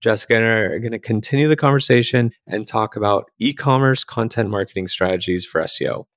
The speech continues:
If you can't wait until the next episode and you would like to learn more about Jessica, you can find a link to her LinkedIn profile in our show notes. You can contact her on Twitter, where her handle is at ecom badassery, or visit her company's website, e commerce badassery dot com.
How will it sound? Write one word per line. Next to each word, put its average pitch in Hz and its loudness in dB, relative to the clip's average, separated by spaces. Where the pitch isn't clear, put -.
If - -18
you 95 -12
can't 104 -2
wait 95 0
until 101 -8
the 104 -2
next 107 -6
episode 113 0
and 110 -2
you 101 -2
would 104 -4
like 107 -6
to - -6
learn 104 -4
more 107 2
about 110 0
Jessica, 113 -2
you 113 0
can 107 2
find 104 0
a 95 -2
link 101 -4
to - -4
her 101 4
LinkedIn 98 -2
profile 98 0
in 92 -4
our 90 -4
show 73 2
notes. - 0
You 104 2
can 98 2
contact 92 -2
her 104 2
on - -4
Twitter, 180 2
where 92 0
her 98 -2
handle 98 0
is 104 4
at 113 2
ecom 117 0
badassery, 113 0
or 101 2
visit 107 0
her 117 -2
company's 117 -4
website, 123 0
e 123 -2
commerce 131 0
badassery 107 0
dot 107 0
com. 117 -2